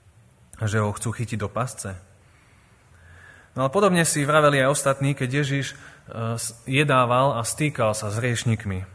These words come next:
Čítame, že, že oslovujú, že človek, žráč a pijan vína, priateľ colníkov a hriešnikov.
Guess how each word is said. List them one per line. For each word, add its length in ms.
Čítame, 400
že, 120
že 80
oslovujú, 640
že 80
človek, 480
žráč 400
a 80
pijan 320
vína, 480
priateľ 480
colníkov 880
a 160
hriešnikov. 720